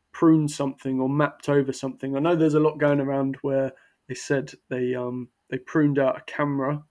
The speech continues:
or some sort of V F X equipment in another shot, um, which you can see through the window of Wanda's cabin.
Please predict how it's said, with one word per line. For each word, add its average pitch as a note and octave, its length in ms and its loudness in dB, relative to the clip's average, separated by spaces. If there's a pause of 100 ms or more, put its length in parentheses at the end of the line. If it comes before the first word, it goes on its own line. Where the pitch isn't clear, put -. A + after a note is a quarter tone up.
(160)
or C3 360 0 (580)
some C#3+ 240 -2
sort - 180 -4
of B2+ 140 -2
V D3 180 4
F G3 140 -2
X - 220 -8
equipment D#3 640 -4
in C3+ 280 -2
another C#3 560 -2 (400)
shot, - 480 -2 (540)
um, B2+ 320 -2
which C#3 180 -4
you C3 80 -4
can C3+ 160 -4
see C#3+ 300 2
through C#3 260 -2
the C3+ 80 -2
window C#3 640 0
of B2+ 120 -4
Wanda's C3+ 400 0
cabin. C#3+ 500 -4